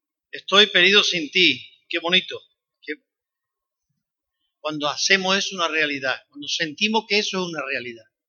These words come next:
Hablar de la presencia de Dios en la vida es algo que tiene que ser muy real.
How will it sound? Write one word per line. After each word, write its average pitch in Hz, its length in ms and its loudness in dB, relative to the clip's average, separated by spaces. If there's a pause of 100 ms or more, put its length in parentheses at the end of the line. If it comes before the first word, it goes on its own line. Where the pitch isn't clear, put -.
(1120)
Hablar 180 320 6
de 190 120 4
la 160 160 6
presencia 220 520 2
de 196 120 10
Dios 196 320 6
en 160 240 -2
la 147 100 0
vida 208 340 6 (260)
es - 180 -4
algo 180 440 -2 (1040)
que 180 140 -2
tiene 202 200 0
que 208 100 -2
ser 208 180 0
muy 208 260 -2
real. 156 400 4